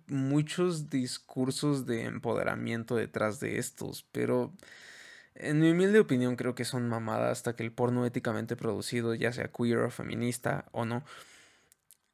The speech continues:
que, o sea, sea, o sea, sea m-, mainstream. O sea,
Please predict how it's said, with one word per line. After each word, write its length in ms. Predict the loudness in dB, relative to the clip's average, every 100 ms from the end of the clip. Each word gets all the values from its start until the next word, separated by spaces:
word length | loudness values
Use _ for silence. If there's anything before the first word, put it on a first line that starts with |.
| _ _ 0
que, 680 | 4 4 4 2 0 -6 _
o 80 | 2
sea, 220 | 4 2 0
sea, 520 | 2 6 8 8 4 0
o 60 | -4
sea, 120 | -2
sea 840 | 4 6 6 4 2 -2 -6 -10 -20 _ _ _ _ _ _ _ _ _ _ _ _ _ _ _ _ _
m-, 200 | -2 0
mainstream. 680 | 0 0 0 -2 -6 -8 -8 -14 _ _ _
O 100 | 2
sea, 200 | 6 6